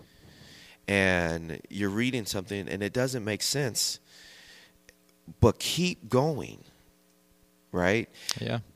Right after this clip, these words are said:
Speaker 1: God will <laughs> eventually reveal it to
Speaker 2: Reveal.
Speaker 1: you somewhere else in
Speaker 2: Yeah.
Speaker 1: scripture.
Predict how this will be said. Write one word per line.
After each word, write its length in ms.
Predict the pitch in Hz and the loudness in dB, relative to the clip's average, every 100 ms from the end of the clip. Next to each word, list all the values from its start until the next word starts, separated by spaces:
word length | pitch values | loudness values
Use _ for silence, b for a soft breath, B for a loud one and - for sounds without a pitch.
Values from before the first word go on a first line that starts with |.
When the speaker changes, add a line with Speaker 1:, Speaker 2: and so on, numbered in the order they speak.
| 92 | 2
Speaker 1:
God 440 | 117 123 135 87 | 4 6 4 2
will 300 | 110 104 95 | 0 0 2
<laughs> 20 | - | 2
eventually 1160 | 101 90 107 139 135 - 101 90 92 92 92 - | 2 2 4 6 4 0 0 -2 -4 -4 -10 -14
reveal 460 | - 95 82 110 135 | -8 -8 -2 0 0
it 140 | 104 | 0
to 60 | 104 | -2
Speaker 2:
Reveal. 180 | 107 110 | -2 -2
Speaker 1:
you 120 | 92 | -4
somewhere 800 | - - - 120 135 117 110 104 | -2 -2 0 0 -2 -2 -2 0
else 300 | 101 95 - | 0 -2 -4
in 60 | 87 | -6
Speaker 2:
Yeah. 340 | - 107 107 | -4 0 0
Speaker 1:
scripture. 300 | 143 - - | -2 -6 -10